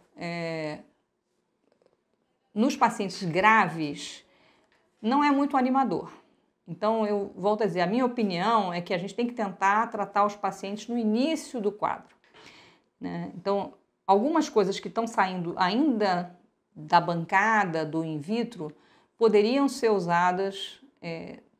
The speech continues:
desde que o perfil de segurança da droga não fosse muito tóxico. Como você não vai dar pra uma pessoa que não tá sentindo quase nada uma coisa que tem o risco de fazer ela ter um problema mais grave.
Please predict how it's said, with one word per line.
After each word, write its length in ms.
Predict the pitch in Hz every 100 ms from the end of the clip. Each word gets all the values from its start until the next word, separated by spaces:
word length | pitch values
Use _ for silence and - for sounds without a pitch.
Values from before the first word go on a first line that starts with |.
| -
desde 300 | 175 220 -
que 60 |
o 40 | 240
perfil 380 | 233 226 285 233
de 80 |
segurança 380 | 247 196 190 185
da 80 | 185
droga 280 | 170 180 196
não 140 | 208
fosse 300 | 208 202 202
muito 180 | 208 220
tóxico. 380 | 220 151 - 170
Como 180 | 160 143
você 100 | 196
não 120 | 226
vai 120 | 247
dar 140 | 220
pra 140 | 220 202
uma 80 | 190
pessoa 280 | 185 175
que 120 | 170 175
não 60 |
tá 100 | 190
sentindo 340 | 185 185 185 175
quase 340 | 220 240 226
nada 320 | 180 202 214
uma 140 | 233 220
coisa 300 | 214 220 233
que 80 |
tem 120 | - 233
o 60 |
risco 240 | 220 220 226
de 60 |
fazer 320 | - 196 185
ela 280 | 208 220 233
ter 140 | 226 233
um 100 | 262
problema 640 | 233 190 190 196 208 214
mais 180 | 214 233
grave. 440 | 196 175 151 170